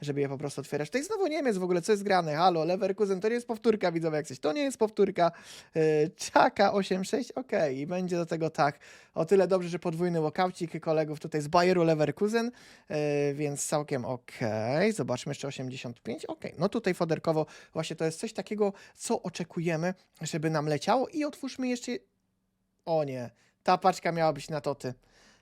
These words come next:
Jak tu będzie zawodnik jakiś, który będzie miał toty, ale jest trzydzieści razy osiemdziesiąt plus i czekaj, czekaj, czekaj. Anglia, S P D i Manchester United, proszę państwa, proszę państwa, jest i on.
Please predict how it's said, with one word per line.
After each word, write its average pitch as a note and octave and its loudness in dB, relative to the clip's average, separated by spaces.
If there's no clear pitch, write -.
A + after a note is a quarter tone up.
Jak C#3+ 2
tu F#3 0
będzie D#3+ -2
zawodnik D3+ -4
jakiś, C#3+ -8
który C#3 -4
będzie D#3 -6
miał C#3+ -6
toty, D#3+ -6
ale C#3+ 0
jest E3 -2
trzydzieści F3+ -4
razy F3 2
osiemdziesiąt F#3 -2
plus G#3+ -2
i F#3+ -12
czekaj, F4+ -4
czekaj, A#4+ -4
czekaj. C#3+ -6
Anglia, G3+ 4
S A3 6
P A3+ 4
D G3 4
i A3+ -4
Manchester A3 0
United, G#3+ 2
proszę E3 -6
państwa, G3+ 0
proszę E3 -8
państwa, G3 -2
jest E3 0
i F#3 4
on. G3+ 2